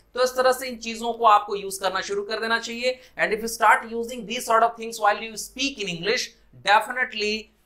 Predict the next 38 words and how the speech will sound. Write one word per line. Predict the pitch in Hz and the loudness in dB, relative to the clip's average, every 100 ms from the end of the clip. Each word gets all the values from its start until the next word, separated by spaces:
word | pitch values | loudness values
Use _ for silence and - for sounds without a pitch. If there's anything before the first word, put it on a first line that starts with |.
| 165 | -4
लोगों | 180 196 208 | 0 0 0
के | 208 | -4
ऊपर | 208 202 | 0 4
आपका | 185 185 185 | 4 2 -6
impact | 175 170 160 - | -2 -4 -4 -6
पड़ेगा। | 156 139 120 117 | -4 -2 -2 -4
And | 147 156 | -2 2
our | 175 196 | 4 4
motto | 190 190 226 214 | 2 -8 -10 -10
to | 202 | -10
speak | - - 214 196 | -10 -10 -10 -8
in | 196 | -8
English | 202 208 - 190 | -6 -6 -6 -6
is | 196 165 | -8 -2
definitely | 165 160 214 208 208 202 | -2 -2 -4 -6 -6 -6
to | 202 202 233 _ _ 120 | -4 -6 -8 _ _ -6
leave | 147 190 208 190 | 0 2 2 2
an | 185 | 0
impression, | 180 190 196 226 220 | 2 2 2 -2 -6
to | 165 | -6
leave | 170 175 190 | -2 -2 -2
a | 226 | 0
motto। | 147 - 143 107 - _ _ _ _ _ - - - | 0 0 -4 -6 -10 _ _ _ _ _ -14 -4 0
चलिए | 208 202 | 2 4
अब | 220 226 | 2 2
थोड़ी | 233 254 | 0 0
सी | 269 | 0
बात | 196 196 214 | 4 6 8
आज | 208 214 | 6 4
हम | 214 214 | 2 0
लोग | 214 | -2
कर | 208 202 | 0 2
लें | 180 180 185 - - - | 4 4 0 -10 -12 -4
कुछ | 202 202 | 0 2
और | 202 208 | 4 6
बातचीत | 185 185 196 190 | 4 4 0 -2
से | 190 180 | 0 2
related। | 160 147 120 101 - | 2 2 2 -2 -4